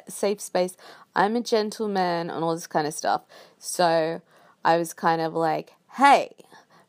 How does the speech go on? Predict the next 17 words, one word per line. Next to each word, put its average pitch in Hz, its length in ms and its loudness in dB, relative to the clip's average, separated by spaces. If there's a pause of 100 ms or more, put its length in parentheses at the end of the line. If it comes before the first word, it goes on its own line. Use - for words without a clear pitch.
but 170 140 4
I 165 120 2
said 202 300 0
it - 160 -4 (360)
using 170 520 -2
this 156 220 -2
deep, 202 580 -6
resonant 175 640 0
voice 165 280 2
that - 160 -8
was 165 200 -4
like 160 320 -2 (160)
a, 151 320 -2
a, 165 180 -4 (640)
like 160 320 0
a, - 120 -6 (260)
a, 151 180 2